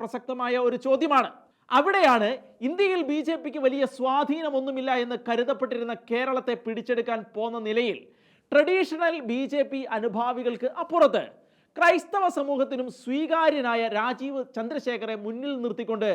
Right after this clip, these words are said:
നരേന്ദ്രമോദിയും അമിത്ഷായും നദ്ദയും ചേർന്ന് ഒരു സർജിക്കൽ സ്ട്രൈക്കുമായി രംഗത്ത് ഇറങ്ങിയിരിക്കുന്നത്. മിതവാദിയും പക്വമതിയുമായ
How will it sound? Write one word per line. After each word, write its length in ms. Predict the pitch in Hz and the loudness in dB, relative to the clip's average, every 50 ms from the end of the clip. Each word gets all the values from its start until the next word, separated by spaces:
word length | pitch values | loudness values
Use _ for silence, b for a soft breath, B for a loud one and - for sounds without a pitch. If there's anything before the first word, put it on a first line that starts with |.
| - B B B B B 214 | -2 B B B B B -4
നരേന്ദ്രമോദിയും 800 | 220 214 226 240 262 254 269 269 247 233 226 202 214 208 214 202 208 - 226 | -2 0 2 0 0 0 -2 -4 -2 -2 -4 -4 -4 -6 -8 -8 -8 -8 -8
അമിത്ഷായും 540 | 214 208 233 226 - 247 233 220 208 208 196 202 - 214 | -8 -8 -8 -10 -6 -4 -2 -2 -2 -2 -4 -6 -8 -8
നദ്ദയും 420 | 208 208 175 160 202 226 233 226 208 175 | -8 -8 -6 -6 -8 -6 -6 -8 -10 -6
ചേർന്ന് 340 | 202 202 202 202 190 196 180 151 b b b b | -6 -4 -4 -4 -6 -6 -8 -8 b b b b
ഒരു 100 | 202 208 202 - | -4 -4 -4 -4
സർജിക്കൽ 500 | 208 202 208 208 - 240 233 - 220 208 202 208 | -6 -6 -6 -6 -6 -8 -8 -6 -6 -8 -8 -8
സ്ട്രൈക്കുമായി 600 | - 208 202 196 202 - 233 214 202 202 196 196 175 151 b b b b b 214 | -8 -8 -6 -6 -6 -8 -8 -6 -4 -2 -2 -4 -4 -8 b b b b b -8
രംഗത്ത് 360 | 226 220 220 233 233 240 233 220 247 | -6 -4 -4 -4 -2 -2 -2 -2 -2
ഇറങ്ങിയിരിക്കുന്നത്. 640 | 240 247 247 247 262 262 247 233 269 240 220 175 - - _ _ _ _ _ _ _ - | -2 -2 -2 0 0 0 0 0 0 -2 -2 -4 -8 -10 _ _ _ _ _ _ _ -4
മിതവാദിയും 640 | 220 233 247 254 262 269 269 269 285 269 269 262 240 - - | -2 2 4 4 6 6 6 6 4 2 0 -2 -2 -4 -8
പക്വമതിയുമായ 720 | 254 - - 269 262 262 240 262 269 262 254 247 247 247 | -8 -8 -6 -4 -4 -2 -2 -2 -2 0 2 2 2 4